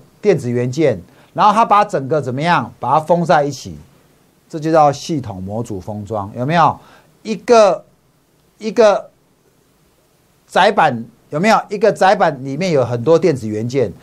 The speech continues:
把它封在，封装在一起，这叫系统模组封装。那另外还有一个，包括后膜产-，产品的，有没有？再来太阳能模组，还有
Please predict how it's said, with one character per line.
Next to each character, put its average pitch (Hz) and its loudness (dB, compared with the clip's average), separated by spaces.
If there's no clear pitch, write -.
把 117 -4
它 151 2
封 160 0
在， 143 2
封 160 -4
装 151 0
在 139 2
一 131 0
起， 95 -14
这 110 -14
叫 131 0
系 127 -6
统 98 -10
模 95 -10
组 95 -14
封 92 -16
装。 87 -16
那 190 2
另 196 0
外 190 4
还 165 2
有 156 2
一 156 -2
个， 139 0
包 160 2
括 156 4
后 165 2
膜 131 -2
产-， 131 -4
产 135 -6
品 117 -6
的， 95 -10
有 127 -4
没 160 -2
有？ 170 4
再 185 0
来 143 4
太 190 0
阳 160 4
能 143 0
模 147 0
组， 110 -6
还 160 0
有 170 2